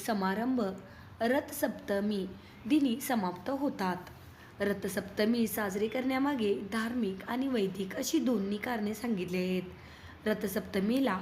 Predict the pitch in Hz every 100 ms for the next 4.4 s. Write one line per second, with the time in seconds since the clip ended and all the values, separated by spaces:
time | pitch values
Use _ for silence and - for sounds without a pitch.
0 | - - 233 254 294 311 311 240 - 208
1 | 214 226 233 - 196 190 233 285 277 -
2 | 196 190 190 196 196 - - - - -
3 | - - - - 269 277 302 302 269 190
4 | 214 220 226 208